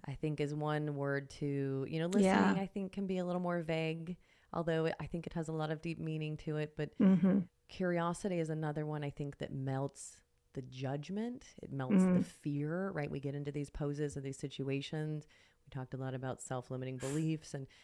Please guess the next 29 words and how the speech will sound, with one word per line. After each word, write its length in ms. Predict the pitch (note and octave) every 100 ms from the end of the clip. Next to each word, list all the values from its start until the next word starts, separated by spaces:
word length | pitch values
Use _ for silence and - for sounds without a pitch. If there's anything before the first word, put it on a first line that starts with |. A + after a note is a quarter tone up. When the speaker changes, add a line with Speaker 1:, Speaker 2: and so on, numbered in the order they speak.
| - -
Speaker 1:
if 120 | D3+
it, 180 | E3 E3
for 140 | -
me, 260 | F#3 F#3+ G3+
curiosity 720 | - - E3+ D3+ D#3 - E3 D3
is 80 | -
such 260 | D#3 -
a 60 | F3+
word. 380 | D3 D3 C#3+ - -
<laughs> 180 | - C#3+
It's 200 | C#3 C#3
a 60 |
technique 440 | - D3 - F3 F#3+
I 80 |
love 360 | E3 D3+ C#3+ D3 - _ _ -
in 120 | D#3
a 60 | C#3+
lot 200 | C#3 C#3+
of 80 | C#3+
ways 200 | C#3+ C#3+
in 60 |
a 40 | C3+
yoga 320 | C3+ C3 C3+
practice, 640 | - C3 C3+ C3+ B2+ B2+ - _ _ _ _ _ _
to 260 | - E3+ D#3
just 240 | F#3 -
welcome 360 | G3 G3 B3 A#3
students 640 | - F3 F3+ A#3+ A#3 - -
to 440 | - E3 D#3+ E3